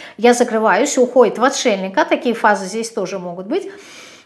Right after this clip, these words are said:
А, «Я буду сам собой», а поскольку надо себя как-то чем-то заняться, да, то человек может читать какую-нибудь литературу, что-то узнавать для себя.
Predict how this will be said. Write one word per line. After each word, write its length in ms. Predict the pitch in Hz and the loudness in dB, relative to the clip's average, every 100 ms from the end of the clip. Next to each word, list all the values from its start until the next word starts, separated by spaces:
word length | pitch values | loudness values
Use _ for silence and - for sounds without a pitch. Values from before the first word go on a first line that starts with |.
| _ - | _ 0
А, 180 | 226 226 | 2 4
«Я 160 | 226 | 2
буду 200 | 262 240 | 2 0
сам 240 | 233 240 208 | -4 -4 -4
собой», 460 | - 214 320 453 - | -4 -4 -4 -4 -4
а 80 | |
поскольку 400 | 214 240 285 269 | -4 -2 -2 0
надо 260 | 254 262 240 | -2 0 -2
себя 260 | 240 226 220 | -2 -4 0
как-то 300 | 220 214 214 | 0 -2 -8
чем-то 360 | - 214 208 | -6 -6 -6
заняться, 480 | 208 247 392 494 392 | -6 -4 -4 -4 -4
да, 180 | 262 349 | -2 -2
то 100 | 311 | -2
человек 360 | 240 240 269 - | -2 0 0 -2
может 200 | 214 214 | -6 -6
читать 260 | - 165 | -8 -6
какую-нибудь 500 | - 190 220 196 190 | -6 -4 -4 -6 -8
литературу, 580 | 202 - 262 277 440 392 | -8 0 0 2 2 2
что-то 360 | - 233 190 190 | 0 -4 -2 -2
узнавать 560 | 185 190 190 214 392 403 | -2 -6 -4 2 2 2
для 140 | 285 | 0
себя. 480 | 294 - 247 247 254 | -2 -2 0 2 0